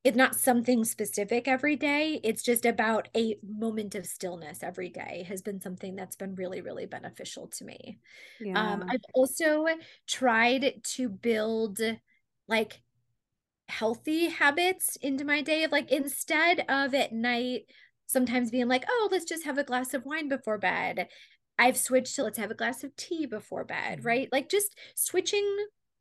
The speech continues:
Speaker 1: something less healthy for something healthy. So I try to swap out a couple of things in my life that just, it just makes me feel better about it. 'Cause it's like, "Okay, instead of going and grabbing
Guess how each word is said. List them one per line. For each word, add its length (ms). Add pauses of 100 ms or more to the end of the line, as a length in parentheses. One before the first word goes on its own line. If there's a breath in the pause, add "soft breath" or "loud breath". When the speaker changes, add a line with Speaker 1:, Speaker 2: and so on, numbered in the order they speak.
Speaker 1:
something 680 (540)
less 380
healthy 400
for 160
something 360
healthy. 560
So 140
I 100
try 260
to 100
swap 460
out 320 (520 loud breath)
a 80
couple 360
of 100
things 260
in 100
my 140
life 320
that 160
just, 280
it 100
just 160
makes 260
me 160
feel 320
better 360
about 320
it. 220 (200)
'Cause 160
it's 160
like, 160
"Okay, 240
instead 280
of 100
going 260
and 120
grabbing 560